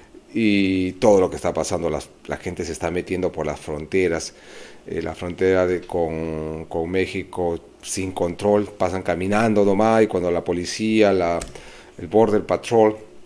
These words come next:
la policía fronteriza va a detenerlos o a intentar, este,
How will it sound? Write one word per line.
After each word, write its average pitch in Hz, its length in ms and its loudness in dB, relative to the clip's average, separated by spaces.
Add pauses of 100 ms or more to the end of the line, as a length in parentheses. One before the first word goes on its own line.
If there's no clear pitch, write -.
(540)
la - 100 -10
policía 87 360 -2
fronteriza 101 560 0
va 104 500 6
a 87 300 4
detenerlos 104 840 6
o 90 160 2
a 85 80 2
intentar, 92 560 2
este, 87 1040 0